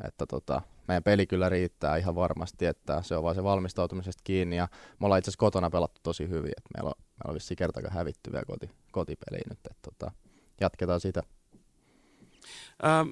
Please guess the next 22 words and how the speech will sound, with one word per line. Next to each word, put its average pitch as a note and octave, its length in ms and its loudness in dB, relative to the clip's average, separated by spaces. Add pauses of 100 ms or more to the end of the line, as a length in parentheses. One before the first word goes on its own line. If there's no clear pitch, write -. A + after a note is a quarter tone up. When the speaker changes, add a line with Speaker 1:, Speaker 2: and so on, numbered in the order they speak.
(240)
Speaker 2:
miten C#4+ 300 6
oma, A#3 260 8
oma A#3 220 4
peli, C3+ 300 4 (120)
ö, B2+ 120 0 (320)
ö, D#3+ 340 4 (160)
jos G#3 200 0
nyt G#3 140 -2
katoin G3+ 300 6
oikein, F#3 300 4
niin D#3 80 0
seitsemän, D3+ 460 2
seitsemän C#3 420 0
matsia, D#3+ 560 0 (200)
kaksi - 280 0
plus D3 180 -4
yksi, D#3 300 0
ö, D3+ 100 6
mutta C#3+ 320 0
mennään D3 440 0
vähän D3+ 180 2
tilastojen, B2 640 2